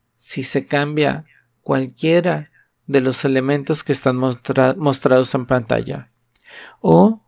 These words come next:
se trabaja con una digital, una cámara digital que no sea fija, se debe de volver a capturar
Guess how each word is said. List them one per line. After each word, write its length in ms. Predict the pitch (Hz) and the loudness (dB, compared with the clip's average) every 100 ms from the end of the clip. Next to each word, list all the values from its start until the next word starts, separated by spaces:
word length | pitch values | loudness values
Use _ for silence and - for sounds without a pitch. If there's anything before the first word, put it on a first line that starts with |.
| _ | _
se 220 | - 151 | -2 0
trabaja 600 | 131 135 131 135 135 147 | 4 4 4 2 0 -4
con 160 | - 139 | -2 -2
una 280 | 135 139 131 | 0 0 0
digital, 680 | 131 - 123 127 123 135 - | 0 -2 -2 -2 -2 -4 -2
una 260 | 170 151 156 | 2 2 2
cámara 300 | 143 147 147 | 2 4 4
digital 480 | 123 135 127 131 - - - _ | 2 0 -2 -2 -10 -20 -20 _
que 120 | 151 | 0
no 260 | 135 135 156 | 2 0 0
sea 280 | - 156 131 | 0 0 -2
fija, 580 | - 131 - 143 233 - _ _ _ _ _ _ _ _ _ _ | -4 -6 -4 -6 -6 -10 _ _ _ _ _ _ _ _ _ _
se 320 | - - 160 131 | -8 2 4 6
debe 340 | 143 143 151 | 6 8 6
de 160 | 139 131 | 4 6
volver 520 | 123 123 110 123 151 | 6 6 4 4 4
a 140 | 202 | 4
capturar 680 | 202 196 - 143 156 190 | 2 0 0 0 0 -2